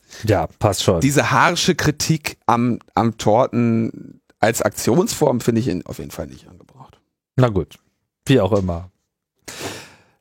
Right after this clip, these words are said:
Speaker 1: Logbuch Netzpolitik, äh, euer Expertenradio zum Thema Entendement.
Speaker 2: Untertage.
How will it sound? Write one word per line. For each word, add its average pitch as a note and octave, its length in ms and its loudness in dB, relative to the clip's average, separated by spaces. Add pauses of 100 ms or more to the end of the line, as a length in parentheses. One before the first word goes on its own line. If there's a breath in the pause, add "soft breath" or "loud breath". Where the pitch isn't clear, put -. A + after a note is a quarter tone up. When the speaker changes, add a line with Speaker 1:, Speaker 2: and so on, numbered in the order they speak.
Speaker 1:
Logbuch C3 360 4
Netzpolitik, D#3 920 2
äh, A#2+ 500 4
euer A#2 540 4
Expertenradio E2 1500 0
zum - 260 -10
Thema E2 560 0 (720)
Entendement. G#2+ 960 2 (920 loud breath)
Speaker 2:
Untertage. C3+ 680 0